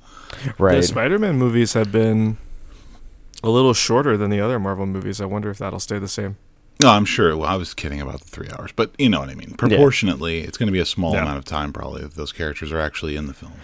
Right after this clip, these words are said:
Speaker 1: Mm.
Speaker 3: Ex-, especially since the audience for those films are, I mean, the audience for these Marvel films, I mean, I guess
Speaker 2: They're
Speaker 3: it's,
Speaker 2: young.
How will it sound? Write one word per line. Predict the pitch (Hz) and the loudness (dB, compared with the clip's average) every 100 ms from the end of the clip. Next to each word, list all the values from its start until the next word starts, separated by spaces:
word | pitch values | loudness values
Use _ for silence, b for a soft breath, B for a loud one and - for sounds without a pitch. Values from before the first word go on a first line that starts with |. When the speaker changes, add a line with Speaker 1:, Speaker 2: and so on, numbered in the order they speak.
| B 104 - | B -14 -2
Speaker 1:
Mm. | 107 101 95 - B B B B B B B | 0 0 -2 -6 B B B B B B B
Speaker 3:
Ex-, | - 101 | -4 -2
especially | 120 143 139 117 | 0 2 2 0
since | 104 92 | -2 2
the | 95 | 4
audience | 98 117 101 82 | 4 4 0 -2
for | 95 | 0
those | 90 82 | 0 0
films | - 98 92 78 | -2 -2 -2 -2
are, | 78 73 71 - | -2 -2 -4 -4
I | |
mean, | 110 113 | 0 4
the | |
audience | 143 143 | 4 2
for | - | 0
these | 104 85 | -2 0
Marvel | 90 107 104 | 0 0 -2
films, | - 78 73 73 - - _ - _ _ _ _ _ _ _ _ _ _ _ _ _ _ _ _ - - | -4 -6 -6 -6 -10 -14 _ -20 _ _ _ _ _ _ _ _ _ _ _ _ _ _ _ _ -20 -12
I | |
mean, | 95 95 92 90 85 - - | -6 -4 -4 -4 -8 -16 -14
I | - | -6
guess | 107 110 | -4 -4
Speaker 2:
They're | 113 | -2
Speaker 3:
it's, | |
Speaker 2:
young. | 120 98 | -2 -2